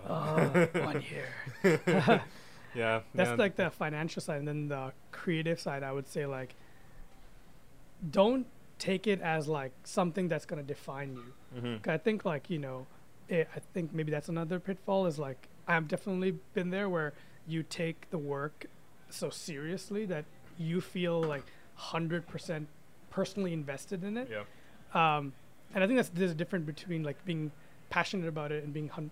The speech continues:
Speaker 2: like, invested into it because
Speaker 1: Hundred percent, yeah.
Speaker 2: yeah. So I think you just have to watch out. You have to kind of control your, uh, mental state when
Speaker 1: And it's
Speaker 2: you're
Speaker 1: like your
Speaker 2: working on things.
Speaker 1: attachment, I think.
Speaker 2: I
Speaker 1: Uh,
Speaker 2: think so,
Speaker 1: or,
Speaker 2: yeah.
Speaker 1: or, yeah, it's like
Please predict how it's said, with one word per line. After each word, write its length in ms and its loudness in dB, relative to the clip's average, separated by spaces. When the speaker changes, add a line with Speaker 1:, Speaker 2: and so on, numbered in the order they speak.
Speaker 2:
like, 220 -6
invested 440 -6
into 220 -2
it 120 -2
because 180 2
Speaker 1:
Hundred 100 2
percent, 360 -6
yeah. 160 -4
Speaker 2:
yeah. 280 -2
So 340 4
I 40 -4
think 160 2
you 40 4
just 100 0
have 40 -2
to 60 0
watch 280 0
out. 200 0
You 80 0
have 60 0
to 60 -2
kind 200 0
of 160 -6
control 500 0
your, 440 -4
uh, 320 -4
mental 340 -2
state 460 -8
when 100 0
Speaker 1:
And 20 2
it's 80 0
Speaker 2:
you're 60 4
Speaker 1:
like 60 0
your 80 4
Speaker 2:
working 80 -2
on 60 0
things. 80 -6
Speaker 1:
attachment, 400 -2
I 40 -6
think. 280 -10
Speaker 2:
I 60 0
Speaker 1:
Uh, 40 2
Speaker 2:
think 200 6
so, 60 10
Speaker 1:
or, 200 8
Speaker 2:
yeah. 80 2
Speaker 1:
or, 280 4
yeah, 180 0
it's 120 -6
like 160 -4